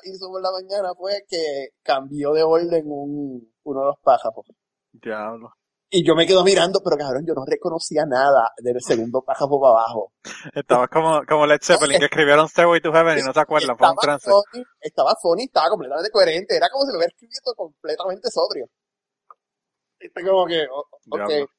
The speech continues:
Speaker 1: creo que tengo un problema.
Speaker 2: Va-, <laughs> vas a tener que hacerlo más a menudo, vas a tener que hacerlo más a menudo. Es la
Speaker 1: Es que,
Speaker 2: práctica.
Speaker 1: ¿te acuerdas, tú te acuerdas la historia de Ñave, la que más, la, la, la de, la, la que, la que nos tumbó el server?
Speaker 2: Sí.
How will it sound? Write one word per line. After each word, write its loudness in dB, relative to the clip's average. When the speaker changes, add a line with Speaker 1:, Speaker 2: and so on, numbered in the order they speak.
Speaker 1:
creo -8
que -8
tengo -12
un -16
problema. -4
Speaker 2:
Va-, -20
<laughs> 2
vas 8
a 4
tener 2
que 2
hacerlo 2
más 4
a 4
menudo, -2
vas -2
a -4
tener -6
que -6
hacerlo -6
más -2
a -8
menudo. -4
Es -10
la 0
Speaker 1:
Es 0
que, 0
Speaker 2:
práctica. -2
Speaker 1:
¿te 2
acuerdas, 4
tú -4
te 4
acuerdas 4
la -12
historia 0
de -2
Ñave, -6
la 0
que -16
más, -6
la, -4
la, -4
la -4
de, -18
la, -6
la -2
que, -10
la 2
que -4
nos -6
tumbó -8
el -8
server? -4
Speaker 2:
Sí. -4